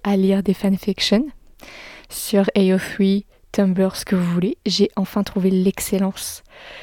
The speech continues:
qui est le trope Enemies to Best Friend to Lovers. En fait, c'est les personnages de Harry et Sally passent de ennemis <laughs> à meilleurs amis à finir en couple.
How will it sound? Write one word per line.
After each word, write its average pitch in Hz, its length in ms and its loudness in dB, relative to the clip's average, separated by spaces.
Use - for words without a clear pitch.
qui - 120 2
est 196 40 6
le 190 100 2
trope - 400 0
Enemies 202 400 4
to 208 100 -2
Best 196 200 -2
Friend 185 300 2
to 190 200 0
Lovers. 196 560 0
En 190 160 2
fait, 202 200 0
c'est 170 480 4
les 175 120 2
personnages 185 380 2
de - 160 2
Harry 185 280 0
et 180 40 2
Sally 185 280 -2
passent 185 200 0
de 180 260 2
ennemis 185 600 8
<laughs> - 60 -4
à 214 40 4
meilleurs 196 300 6
amis 190 440 4
à 202 200 -2
finir 190 260 2
en 185 60 2
couple. - 320 -8